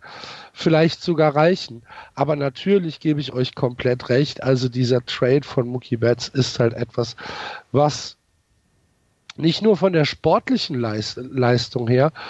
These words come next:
sondern auch von der, ähm, ja, von, vom, vom, vom Wohlfühlfaktor, äh, mich sehr, sehr hart getroffen hat. Ich muss es, ich muss es tatsächlich so sagen. Das ist, war halt immer dieses,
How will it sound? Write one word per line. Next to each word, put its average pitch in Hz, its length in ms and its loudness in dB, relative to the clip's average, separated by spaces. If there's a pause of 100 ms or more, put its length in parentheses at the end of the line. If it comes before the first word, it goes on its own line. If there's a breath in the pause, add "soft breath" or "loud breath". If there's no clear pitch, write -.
(200 loud breath)
sondern 151 380 2
auch 151 260 0
von 147 260 0
der, 139 300 4 (640 loud breath)
ähm, 131 440 -2 (420)
ja, 143 160 2
von, 143 240 0
vom, 143 220 -4
vom, 147 200 -2
vom 139 220 -2
Wohlfühlfaktor, 139 1200 2 (480 loud breath)
äh, 127 200 2
mich 123 480 0
sehr, 160 280 2
sehr 139 240 0
hart 139 240 0
getroffen - 480 -4
hat. 110 140 -6
Ich 123 140 -6
muss 160 180 2
es, 143 320 -4
ich 127 140 -6
muss 151 180 2
es 156 120 2
tatsächlich 139 440 0
so 135 100 2
sagen. 139 400 2
Das 120 160 -2
ist, 127 120 -8
war 139 80 4
halt 135 160 4
immer 160 180 2
dieses, 143 360 -6